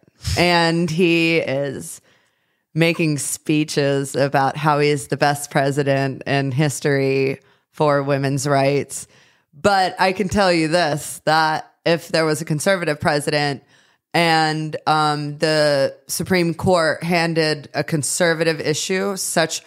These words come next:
a harsh punishment as, um, our current Supreme Court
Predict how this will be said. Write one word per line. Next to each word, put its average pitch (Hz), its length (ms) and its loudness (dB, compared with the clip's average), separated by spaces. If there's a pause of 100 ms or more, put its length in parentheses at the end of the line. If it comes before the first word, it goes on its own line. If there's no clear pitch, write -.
(340)
a 147 80 2
harsh 175 680 0 (280)
punishment 214 840 0 (180)
as, 170 580 0 (120)
um, 160 460 2
our 151 160 0
current 165 360 -4
Supreme 185 440 -6
Court 185 500 -2